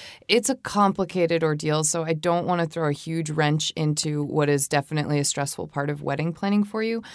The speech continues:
But I really think it's important that you keep these two together. It's pretty darn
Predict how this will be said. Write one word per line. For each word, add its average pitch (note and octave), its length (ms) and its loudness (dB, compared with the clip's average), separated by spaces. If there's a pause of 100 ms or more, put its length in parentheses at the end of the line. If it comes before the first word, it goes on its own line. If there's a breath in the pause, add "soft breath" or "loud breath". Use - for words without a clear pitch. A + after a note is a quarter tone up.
(320 loud breath)
But F3+ 260 6
I F3 100 4
really G3 580 4
think F3 360 0 (120)
it's E3+ 340 -2 (140)
important D#3 540 2
that - 120 -2
you D#3 140 -2
keep D3+ 260 -6
these D3+ 220 0
two D3 240 2
together. C3 640 2
It's D#3+ 240 2
pretty G#3 420 2
darn E3 460 4